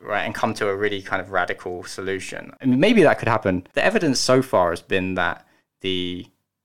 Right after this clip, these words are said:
recommendations of climate assemblies are more radical than the policy status quo, I would say, but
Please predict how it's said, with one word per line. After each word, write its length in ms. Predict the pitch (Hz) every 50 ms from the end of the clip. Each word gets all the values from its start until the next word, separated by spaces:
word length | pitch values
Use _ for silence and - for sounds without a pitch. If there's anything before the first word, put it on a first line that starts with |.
| _ _ _ _ -
recommendations 680 | 131 - - 120 107 98 107 113 120 - - 151 143 139
of 100 | 135 -
climate 260 | - - 131 123 -
assemblies 520 | - - 131 127 123 120 120 120 120 113 - -
are 120 | - 104 101
more 260 | 110 127 151 156 139
radical 420 | 135 131 123 135 - - 123 120 110
than 120 | 113 110
the 80 | - -
policy 360 | - 120 113 113 - - 113
status 400 | - - 110 104 - - 101 -
quo, 340 | - - 107 120 147 165 165
I 80 | 143 127
would 100 | 123 135
say, 320 | - - 135 139 147 147 - _ _ _ -
but 320 | 113 110 92 - - _